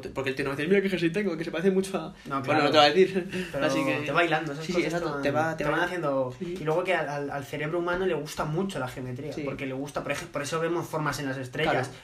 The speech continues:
Speaker 2: porque tu cerebro quiere reconocer formas, ¿no?
Speaker 1: Claro.
Speaker 2: Entonces hace que esa estrella te parezca un hexágono,
Speaker 1: Ujú.
Speaker 2: o que esa nube te parezca un
Speaker 1: Ujú.
Speaker 2: caballito, o algo así, ¿sabes?
Speaker 1: Ujú.
Speaker 2: Entonces eso a tu cerebro le genera cierto placer, ¿no?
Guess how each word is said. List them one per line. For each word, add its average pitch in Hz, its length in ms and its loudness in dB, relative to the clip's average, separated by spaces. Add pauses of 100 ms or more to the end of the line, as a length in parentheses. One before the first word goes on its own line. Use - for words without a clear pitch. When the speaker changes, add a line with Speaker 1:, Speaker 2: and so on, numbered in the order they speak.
Speaker 2:
porque 143 220 -4
tu 147 120 -6
cerebro 151 460 -2
quiere 170 240 2
reconocer 156 560 -4
formas, 131 420 -4
¿no? - 60 -12
Speaker 1:
Claro. 135 280 0
Speaker 2:
Entonces 131 380 -12 (320)
hace 139 320 -2
que 143 300 -2
esa 139 800 0
estrella 156 440 -2
te 156 120 -4
parezca 127 340 -4
un 139 160 -2
hexágono, 123 480 -8
Speaker 1:
Ujú. 165 100 -8 (260)
Speaker 2:
o 127 40 -8
que 139 80 -6
esa 147 200 -2
nube 156 240 0
te 151 100 -2
parezca 139 460 0
un 139 80 2
Speaker 1:
Ujú. - 100 -2
Speaker 2:
caballito, 120 480 -2
o 113 40 -10
algo 120 160 -6
así, 120 220 -12
¿sabes? 120 220 -10
Speaker 1:
Ujú. 175 80 -8 (160)
Speaker 2:
Entonces 156 320 -6
eso 180 260 -2 (160)
a 143 220 -8
tu 156 100 -8
cerebro 170 440 -2 (320)
le 151 200 -4
genera 151 300 -4 (400)
cierto 131 280 -6
placer, 120 460 -12
¿no? 123 120 -12